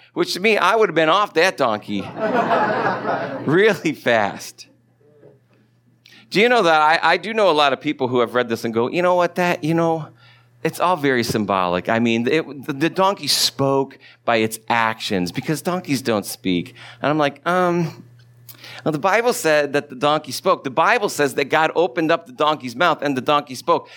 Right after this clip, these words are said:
And in fact, you can read in the book of, like, I don't know, First or Second Peter, where Peter says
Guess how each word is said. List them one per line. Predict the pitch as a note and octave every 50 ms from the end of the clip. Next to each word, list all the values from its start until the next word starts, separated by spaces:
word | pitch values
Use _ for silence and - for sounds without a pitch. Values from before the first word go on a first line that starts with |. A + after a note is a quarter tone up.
| - - -
And | - D3 D#3+
in | E3 E3
fact, | - - - A3 G3+ G3+ F3 - _ - - -
you | D3 F#3+ G#3
can | - F3+ F#3 F3+
read | E3+ F3+ F#3 F3+ E3
in | E3 D3+ C#3+
the | C3
book | A#2+ D3 E3 E3+ E3+ -
of, | C3 A#2 - - -
like, | A#2+ A2+ G#2 - -
I | B2 C3
don't | B2+ A2
know, | G2 F#2 F#2
First | - - - C#3+ D#3 D3+ -
or | B2+
Second | - - C#3 C#3 C#3 - C#3 -
Peter, | - - C3 C#3 C#3+ E3+ F3+ F3 F3 - - - - - -
where | B2+ D3+ D3
Peter | - - G3+ G#3+ A3 G#3+ F#3+
says | - D#3+ C#3+ B2+ - -